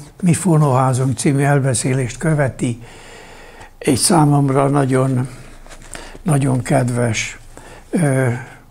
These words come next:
elbeszélés vagy kisregény tulajdonképpen, Páli Kati címmel, az anyám regénye. Édesanyámat a faluba, hát az idősebbek nagyon ismerhették, hiszen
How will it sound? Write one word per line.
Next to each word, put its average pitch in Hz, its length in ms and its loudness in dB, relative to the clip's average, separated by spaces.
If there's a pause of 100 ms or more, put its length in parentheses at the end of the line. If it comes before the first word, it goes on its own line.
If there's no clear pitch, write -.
(600)
elbeszélés 147 880 2
vagy 131 200 -4
kisregény 147 680 0
tulajdonképpen, 131 1040 -2 (440)
Páli 151 380 4
Kati 135 360 0
címmel, 127 680 -2 (240)
az 135 160 -6
anyám 127 500 -2
regénye. 120 720 -2 (1400)
Édesanyámat 156 960 4
a 143 60 -2
faluba, 139 640 2 (680)
hát - 260 0
az 156 120 4
idősebbek 131 960 0 (800)
nagyon 139 360 0
ismerhették, 131 840 -2
hiszen 139 560 0